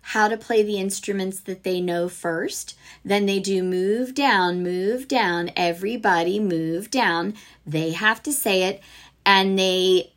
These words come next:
go ahead and sit down behind a new instrument. And if it's one they don't know, then they turn and talk to their neighbor, and they try to discuss. Either they ask their neighbor for help or they try to discuss together.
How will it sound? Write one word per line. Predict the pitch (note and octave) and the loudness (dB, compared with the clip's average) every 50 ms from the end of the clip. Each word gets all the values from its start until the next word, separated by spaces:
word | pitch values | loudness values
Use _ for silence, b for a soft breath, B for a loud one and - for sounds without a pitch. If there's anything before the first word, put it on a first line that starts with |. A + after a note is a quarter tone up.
| - - - - _ _ _ - | -20 -20 -20 -20 _ _ _ -2
go | - G#3 G3+ G3 | 2 2 4 4
ahead | G3 G3 G3 G3 G3 G3 F#3 F#3 F#3+ - - | 2 2 0 0 0 0 0 0 0 -2 -2
and | - F#3+ F#3+ F#3 F3 F3 F3 F3+ E3+ - - | 0 2 2 2 2 2 0 -2 -4 -6 -6
sit | - - - G3+ G#3 | -6 -4 -4 -2 0
down | - G3+ F#3+ F#3 | 0 0 0 0
behind | F#3+ F#3+ F#3+ G3 G3+ F#3+ F#3 | 0 -2 -4 -4 -4 -4 -4
a | F#3 | -4
new | F#3 F3+ F3+ - | -4 -4 -4 -4
instrument. | - G3 G#3 G#3 - - A3+ A3+ B3+ D4+ D4 - | -4 -4 -4 -4 -4 -4 -2 0 0 0 0 -2
And | G3+ F#3+ | -4 -4
if | F#3 F#3+ - | -6 -6 -8
it's | G3 G3 - - | -10 -10 -6 -4
one | G3 F#3+ F#3+ | -2 -2 -2
they | F#3 F3 F3 F3 | -2 -2 -4 -4
don't | E3+ - F#3+ F3 F3 D#3+ - | -4 -4 -2 -2 -2 -4 -4
know, | F#3+ F#3 F3 F3+ G#3 B3+ D#4 D#4 B B B B B - | -4 -2 0 0 0 0 0 -2 B B B B B -4
then | F3+ G3+ G#3 G3+ G3 | -2 0 0 0 0
they | F#3+ F#3 F#3 | -2 -2 -4
turn | F3+ - - G#3+ F#3 F#3 F#3 F3 | -4 -6 -4 -4 -2 -2 -4 -4
and | - F#3+ F#3 F3+ F3+ | -4 -4 -4 -4 -6
talk | - - - F#3+ F3+ - - - | -4 0 2 2 2 2 -2 -6
to | - G#3 | -8 -4
their | G3 F#3+ F#3 | -2 -2 -2
neighbor, | F3+ F3 E3+ E3+ E3+ E3+ F#3+ G#3+ | 0 0 -2 -2 -2 0 0 0
and | A#3 - - E3+ E3+ | 0 0 -2 -2 -2
they | E3+ E3 | -2 -4
try | E3 - - F3+ F3 E3+ | -4 -2 -2 -2 0 0
to | E3+ E3+ | -2 -4
discuss. | E3 E3+ E3+ - - - F3+ E3+ F#3 F#3+ - - B B B B B B B - | -4 -4 -6 -6 -2 0 2 2 2 0 -2 -8 B B B B B B B -2
Either | A#3 A#3 A3 G#3 G3+ G3 | 0 2 4 4 2 2
they | F#3 F#3+ F#3 F3+ - - | 2 2 2 0 2 2
ask | - F3+ F#3 F#3+ G#3 G#3+ - - _ - | 2 4 4 2 0 -4 -8 -10 _ -16
their | - F#3+ G#3 G#3 | -4 -2 0 0
neighbor | G3+ G3 F#3+ F3+ F#3 F3+ F#3+ F#3+ | 2 0 0 -2 -2 -2 -4 -4
for | F#3+ - A#3 A3+ | -4 -6 -8 -6
help | G#3 G3 F#3 F#3 F3+ F#3 B B B B B B B - | 0 2 2 2 2 0 B B B B B B B 0
or | G3+ G3 | 0 2
they | F#3+ F#3+ F#3 | 2 2 0
try | F3+ - - F#3 F3+ E3+ | 0 0 -2 -2 0 0
to | F3 F3 E3+ | 0 -2 -4
discuss | - F#3+ F3+ - - F#3 F3+ F3 - - | -4 -6 -6 -6 -4 -4 -4 -4 -6 -6
together. | - C4 B3+ A#3+ F#3+ E3+ F3 F3+ G3+ B | -6 -2 -2 0 0 0 -2 -4 -6 B